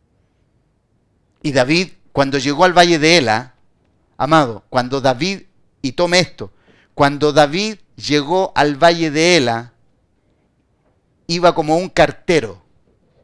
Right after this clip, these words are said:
llevando una encomienda. Haga ese análisis inmediatamente usted. ¿Tú crees que David iba al valle de Ela, iba a matar a Goliat?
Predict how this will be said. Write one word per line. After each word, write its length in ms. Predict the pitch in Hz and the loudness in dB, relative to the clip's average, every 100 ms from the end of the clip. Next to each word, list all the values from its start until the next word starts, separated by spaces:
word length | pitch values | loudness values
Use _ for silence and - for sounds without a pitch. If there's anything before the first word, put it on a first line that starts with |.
| _ _ | _ _
llevando 440 | 107 135 151 156 151 | -8 0 0 0 -4
una 120 | 143 | -6
encomienda. 720 | 127 139 139 120 95 92 - _ _ _ _ _ _ _ _ _ _ _ _ _ _ _ _ _ _ _ _ _ _ _ _ _ _ _ _ _ _ _ _ _ _ _ _ _ _ _ | -6 -8 -6 -8 -10 -18 -20 _ _ _ _ _ _ _ _ _ _ _ _ _ _ _ _ _ _ _ _ _ _ _ _ _ _ _ _ _ _ _ _ _ _ _ _ _ _ _
Haga 220 | - 139 151 | -2 0 0
ese 140 | 165 | 0
análisis 340 | 147 156 143 | 0 0 -2
inmediatamente 540 | 139 135 143 143 135 123 | -4 -2 -2 -4 -8 -12
usted. 280 | 107 92 - _ _ - _ - _ _ _ _ _ _ _ _ | -14 -18 -18 _ _ -20 _ -20 _ _ _ _ _ _ _ _
¿Tú 100 | 151 | -4
crees 160 | 160 165 | 0 2
que 100 | 170 | 2
David 400 | 160 165 180 - | 2 0 -6 -6
iba 180 | 165 160 | 0 2
al 100 | 147 | 2
valle 220 | 160 147 | 0 4
de 100 | 156 | 2
Ela, 120 | 170 - | 2 -2
iba 160 | 160 | -4
a 20 | 147 | -2
matar 260 | 147 156 | 2 2
a 40 | 147 | 2
Goliat? 400 | 131 139 165 | 0 -4 -4